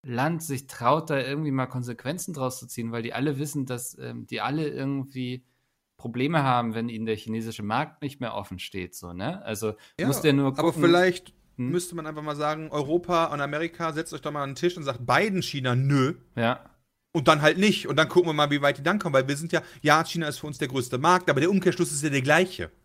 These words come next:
Speaker 1: Ja.
Speaker 2: Das darf man ja nicht vergessen,
Speaker 1: Da-,
Speaker 2: so,
Speaker 1: und das
Speaker 2: äh,
Speaker 1: könnte auch klappen, wenn du da vielleicht nicht jemanden wie Trump hast, so, der irgendwie immer nur sich sieht und die U S A, sondern das, das Ganze mal irgendwie gesamter betrachtet, so.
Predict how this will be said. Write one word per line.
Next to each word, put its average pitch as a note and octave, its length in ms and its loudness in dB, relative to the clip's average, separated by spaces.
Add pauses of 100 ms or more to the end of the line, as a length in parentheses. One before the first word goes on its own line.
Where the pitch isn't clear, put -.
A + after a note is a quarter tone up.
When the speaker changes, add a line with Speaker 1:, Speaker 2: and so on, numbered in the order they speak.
Speaker 1:
Ja. C#3 460 2
Speaker 2:
Das - 80 -4
darf F3 160 6
man F#3+ 80 6
ja F3 40 6
nicht F3+ 140 0
vergessen, D#3 460 2
Speaker 1:
Da-, C#3 80 4
Speaker 2:
so, A2+ 120 0
Speaker 1:
und C3 160 4
das C#3 140 4
Speaker 2:
äh, B2+ 60 4
Speaker 1:
könnte F3+ 260 8
auch C3+ 140 4
klappen, F3+ 340 4
wenn C3+ 140 6
du C3 40 4
da B2+ 140 6
vielleicht B2+ 300 0
nicht C#3+ 140 0
jemanden C3 260 2
wie C3 80 2
Trump D3+ 380 4
hast, - 400 4
so, B2 160 4
der B2 280 6
irgendwie B2+ 300 2
immer B2+ 180 4
nur A#2+ 240 4
sich D3 260 0
sieht A#2+ 180 0
und A2 140 -2
die A2+ 120 -2
U A#2 120 -4
S G#2 160 -4
A, B2+ 380 0 (340)
sondern A2+ 300 -2
das, A#2+ 160 -4
das A#2 200 -6
Ganze B2 280 0
mal A2+ 220 0
irgendwie A2 240 -4
gesamter A2+ 480 -2
betrachtet, F2 600 -10
so. F#2 220 -10